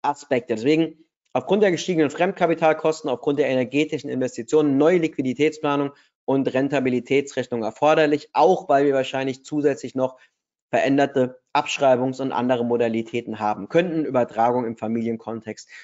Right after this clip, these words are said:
spielt da natürlich auch eine Rolle. Deswegen auch hier überhaupt mal als Idee mitgebracht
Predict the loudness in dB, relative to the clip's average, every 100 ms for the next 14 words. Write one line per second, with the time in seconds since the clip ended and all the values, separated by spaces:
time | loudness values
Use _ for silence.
0 | _ -6 -2 0 0 0 -2 -4 -4 -2
1 | -2 0 2 2 2 -6 _ _ -10 0
2 | 4 4 2 -4 _ -8 2 2 2 -4
3 | _ _ 0 0 4 4 4 0 -2 -4
4 | -4 -6 -8 0 0 2 -2 -4 -6 0
5 | 0 0